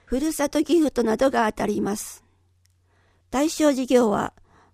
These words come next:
広報紙面の健康の健のマークが目印です。詳しくは、市ウェブサイトや公民館などに設置している案内チラシをご覧ください。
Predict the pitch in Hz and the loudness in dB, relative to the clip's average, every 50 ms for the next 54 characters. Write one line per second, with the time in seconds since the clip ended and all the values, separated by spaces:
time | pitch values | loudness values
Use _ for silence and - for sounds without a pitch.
0 | _ - - 285 277 277 320 311 262 220 220 - 285 269 262 247 233 226 214 208 | _ -6 -2 0 2 4 4 4 4 2 2 0 0 0 2 2 2 2 2 0
1 | 190 - - 277 277 277 277 - - 262 254 247 240 240 240 - 294 285 277 254 | -2 -2 -2 0 0 0 0 0 0 0 2 2 0 -2 -2 0 0 0 2 2
2 | 233 226 214 220 220 220 214 - 214 202 208 190 - - 247 240 226 247 254 233 | 2 2 2 2 2 2 0 0 -2 -2 -2 -4 -2 -2 -2 -2 -2 -2 -4 -4
3 | 226 - 208 - 208 202 220 - - - _ _ _ _ _ _ _ _ _ _ | -4 -4 -6 -6 -6 -6 -6 -10 -14 -20 _ _ _ _ _ _ _ _ _ _
4 | _ _ _ _ _ _ _ _ _ _ _ _ _ _ _ _ _ _ _ _ | _ _ _ _ _ _ _ _ _ _ _ _ _ _ _ _ _ _ _ _
5 | _ _ _ _ _ _ _ - - - 277 294 311 302 - 262 - - 269 220 | _ _ _ _ _ _ _ -18 -4 0 2 2 2 0 -4 -8 -8 -4 -2 0
6 | 208 202 190 - - _ _ _ _ _ _ _ _ _ _ _ _ - - - | 0 0 0 -4 -6 _ _ _ _ _ _ _ _ _ _ _ _ -14 -8 -6
7 | 285 285 - - - 226 269 285 302 285 277 - 294 294 254 233 - 226 214 202 | -6 -6 -6 -6 -6 -2 -2 0 0 0 -2 0 0 0 0 0 -2 -2 -2 -2
8 | - - - - - 269 277 277 285 285 277 254 - - 226 214 208 208 214 226 | -4 -6 -8 -4 -2 0 2 2 2 2 0 0 0 0 0 2 2 2 2 2
9 | 233 220 202 208 - 240 220 - _ - 240 220 - - 233 220 208 208 208 208 | 2 2 0 0 -2 -4 -4 -4 _ -8 -8 -8 -2 -2 0 0 2 0 0 -2
10 | - - - - _ _ _ _ _ _ _ _ _ - 247 285 302 302 294 285 | -4 -6 -10 -18 _ _ _ _ _ _ _ _ _ -2 0 2 4 4 4 2
11 | 285 - - 285 262 262 302 - 262 220 202 196 - 226 233 226 220 220 - 233 | 0 0 2 2 2 2 2 2 0 0 2 2 2 4 4 4 4 2 0 0
12 | 220 220 214 - - 226 214 208 202 - | 0 0 -2 -2 -2 -2 -2 -2 -2 -6